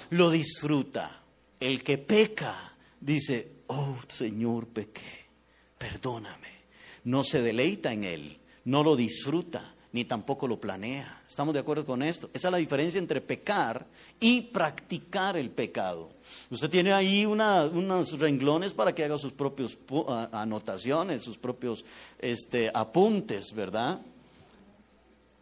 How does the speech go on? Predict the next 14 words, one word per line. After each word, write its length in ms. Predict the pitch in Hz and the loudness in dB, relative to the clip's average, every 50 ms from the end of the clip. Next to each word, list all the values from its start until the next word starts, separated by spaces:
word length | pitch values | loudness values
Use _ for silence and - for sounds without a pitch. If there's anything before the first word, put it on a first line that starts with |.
| _ _ | _ _
Porque 260 | - 156 143 147 156 | 0 0 2 4 2
eso 200 | 147 135 165 - | 4 2 2 2
que 60 | - | 2
acabo 240 | 156 147 175 165 170 | 2 4 6 6 6
de 60 | 170 | 6
decir 160 | 147 147 165 160 | 6 4 2 2
no 100 | 160 151 | 2 0
es, 160 | - - - | -2 -4 -2
no 120 | 156 147 | 0 2
lo 140 | 151 143 139 | 2 2 2
tiene 220 | 147 147 139 139 | 2 0 0 0
usted 180 | 131 131 - 139 | 0 0 0 2
ahí. 420 | 131 135 160 214 247 208 135 - - - _ _ _ _ _ _ _ _ _ _ _ _ _ _ _ _ _ _ _ _ _ _ _ _ _ _ _ _ _ _ _ _ _ - | 2 4 2 2 0 -2 -6 -10 -16 -20 _ _ _ _ _ _ _ _ _ _ _ _ _ _ _ _ _ _ _ _ _ _ _ _ _ _ _ _ _ _ _ _ _ -16
¿Cierto? 600 | - - 165 180 208 208 - 196 143 101 - | -4 0 2 2 2 2 0 -2 -2 -2 -4